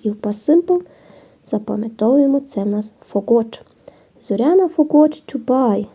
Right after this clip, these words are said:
some vegetables, some onions, carrots and cabbage, and, uh, a bottle of olive oil.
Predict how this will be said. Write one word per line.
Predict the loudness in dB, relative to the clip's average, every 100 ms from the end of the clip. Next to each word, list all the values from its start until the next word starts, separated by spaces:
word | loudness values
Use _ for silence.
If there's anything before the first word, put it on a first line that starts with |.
| _
some | -12 -6 -4 -2
vegetables, | -2 0 -2 -6 -6 -8 -8 -16 -20 _ _ _ _ _ _
some | -10 -10 -4
onions, | -2 0 0 0 -4 -10 -16 -4
carrots | -2 0 0 -2 -6 -10 -4
and | -4 -4
cabbage, | -4 -2 0 -2 -2 -20 -20 -20 -20 -20 -20 _ _
and, | 0 2 2 -2 2
uh, | 4 4 2 -6 -20 -18 -6
a | -6
bottle | -4 -2 -2 0 0 0 -4
of | -8 2
olive | 4 6 4 2
oil. | -4 -2 -4